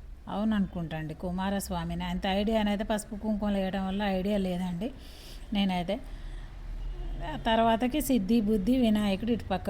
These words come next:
ఉన్న, అంతేనండి, కుమారస్వామి ఆయన. తర్వాతకి అది ఇగో వైద్యనాథేశ్వర లింగం ఇది. ఇక్కడ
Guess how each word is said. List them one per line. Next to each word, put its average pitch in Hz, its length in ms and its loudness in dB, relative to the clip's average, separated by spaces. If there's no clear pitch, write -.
ఉన్న, 175 180 2
అంతేనండి, 202 520 4
కుమారస్వామి 202 760 2
ఆయన. 160 160 -4
తర్వాతకి 190 440 2
అది 214 100 0
ఇగో 190 160 0
వైద్యనాథేశ్వర 180 1000 0
లింగం 156 300 -4
ఇది. 135 140 -10
ఇక్కడ - 180 -6